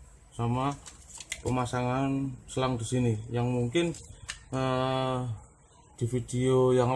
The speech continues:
lengkap itu kurang jelas atau, eh, teman-teman banyak yang kelewatan bagaimana posisi selang, penataan selang di sini dan di sini supaya pembuangannya lancar.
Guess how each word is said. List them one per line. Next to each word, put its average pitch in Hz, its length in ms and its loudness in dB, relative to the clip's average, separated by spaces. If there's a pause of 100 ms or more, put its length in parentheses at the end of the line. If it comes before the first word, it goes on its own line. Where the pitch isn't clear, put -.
lengkap 123 240 -2
itu 147 160 -4
kurang 127 400 0
jelas 107 560 -2 (320)
atau, 139 560 0 (640)
eh, 113 480 0 (240)
teman-teman 127 480 0
banyak 117 400 2
yang 110 240 -2
kelewatan 113 720 0 (960)
bagaimana 117 480 0
posisi 123 320 -2
selang, 120 480 2
penataan 117 400 -2
selang 127 560 2
di 123 320 -2 (480)
sini 127 400 0
dan 113 240 0
di 110 80 -6
sini 123 400 0 (880)
supaya 139 640 2 (400)
pembuangannya 120 640 2
lancar. 117 400 2